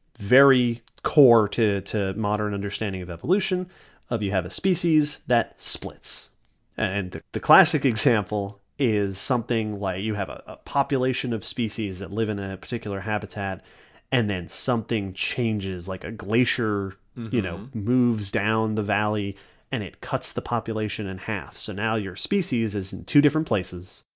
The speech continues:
Speaker 1: and they gradually evolve until they are different species.
Speaker 2: Yeah, now that they're no longer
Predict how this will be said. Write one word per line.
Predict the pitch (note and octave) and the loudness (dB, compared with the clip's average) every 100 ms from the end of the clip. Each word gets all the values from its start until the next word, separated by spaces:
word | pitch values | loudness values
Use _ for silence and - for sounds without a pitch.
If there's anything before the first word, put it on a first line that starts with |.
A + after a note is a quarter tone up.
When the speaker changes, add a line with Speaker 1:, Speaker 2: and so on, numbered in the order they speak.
| _ | _
Speaker 1:
and | A2+ F#2 | -2 -2
they | E2+ | -4
gradually | - - G2+ A2+ A#2+ A#2+ B2 B2 | -8 -2 4 6 6 6 4 4
evolve | A#2 G#2 G#2 G#2 G2+ | 4 4 4 4 2
until | G2+ - G2+ | -2 -2 -4
they | F#2+ F#2+ | -2 -2
are | F2+ F2+ F2+ F2 F2 _ - | -2 -2 -2 -6 -8 _ -2
different | B2 G2+ F2+ | -2 -2 -6
species. | - - - | -10 -14 -12
Speaker 2:
Yeah, | G#2+ F#2+ | -10 -8
now | G2+ G2+ | -8 -8
that | G2 | -10
they're | G#2 | -10
no | G#2 G#2 | -8 -6
longer | G#2 G#2 G2+ | -8 -6 -6